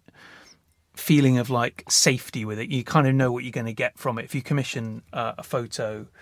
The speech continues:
of a horse, say, for example, f-, you know, you know you're gonna get a horse that looks like a horse. Whereas with a drawing, it's a bit more like,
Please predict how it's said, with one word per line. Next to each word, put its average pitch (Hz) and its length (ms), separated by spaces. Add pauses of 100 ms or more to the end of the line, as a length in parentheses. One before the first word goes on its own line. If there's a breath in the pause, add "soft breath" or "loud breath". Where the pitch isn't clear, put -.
(1000 soft breath)
of 120 140
a 113 200 (160)
horse, 139 380
say, 147 400 (140)
for 151 80
example, 117 400
f-, - 200 (580)
you 180 120
know, 123 80
you 120 160
know 131 100
you're 123 160
gonna 117 180
get 123 200
a 135 60
horse 113 380
that - 140
looks - 200
like - 160
a 113 40
horse. 110 380
Whereas 120 220
with 123 120
a 131 60
drawing, 139 400
it's - 120
a 139 40
bit 131 140
more 123 120
like, 117 160